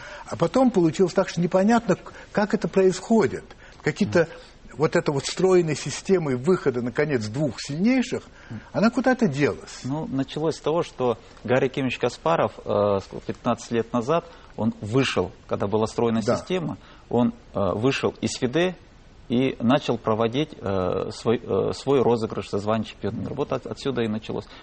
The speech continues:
Speaker 2: Поэтому то и в девяносто пятом году меня избрали. "Посадите этих двух людей за один стол, пусть они сыграют в шахматы". Я нашёл деньги, пытался посадить,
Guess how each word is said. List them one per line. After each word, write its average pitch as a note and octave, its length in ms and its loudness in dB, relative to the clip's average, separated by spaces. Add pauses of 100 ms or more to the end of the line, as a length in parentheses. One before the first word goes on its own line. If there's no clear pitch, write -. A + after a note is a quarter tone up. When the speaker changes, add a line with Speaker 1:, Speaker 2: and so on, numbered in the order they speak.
Speaker 2:
Поэтому C#3+ 300 2
то C#3+ 100 2
и B2+ 40 4
в A#2 40 0
девяносто B2+ 360 -4
пятом B2+ 320 -2
году B2+ 240 0
меня A2+ 260 0
избрали. B2+ 440 0 (260)
"Посадите C#3+ 600 0
этих G#2+ 240 -6
двух A2+ 220 -4
людей D#3+ 420 0 (220)
за A2 120 0
один A#2 200 2
стол, D3+ 260 0
пусть C3+ 260 -2
они G#2+ 300 -2
сыграют G#2+ 460 0 (360)
в - 40 -18
шахматы". - 480 -6 (360)
Я B2 120 4
нашёл D#3 440 2 (140)
деньги, A2+ 500 0 (200)
пытался - 580 0 (340)
посадить, G#2+ 460 -2